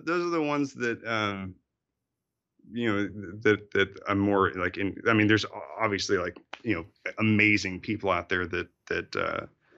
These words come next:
that are, that are kind and nice, but those are, those are some of the, the folks that, um,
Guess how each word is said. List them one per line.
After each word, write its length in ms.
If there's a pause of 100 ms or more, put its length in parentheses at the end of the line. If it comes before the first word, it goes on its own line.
(920)
that 260
are, 180
that 200
are 60
kind 380
and 140
nice, 260
but 180
those 240
are, 80 (100)
those 160
are 80
some 260
of 60 (180)
the, 100
the 40
folks 380
that, 360
um, 440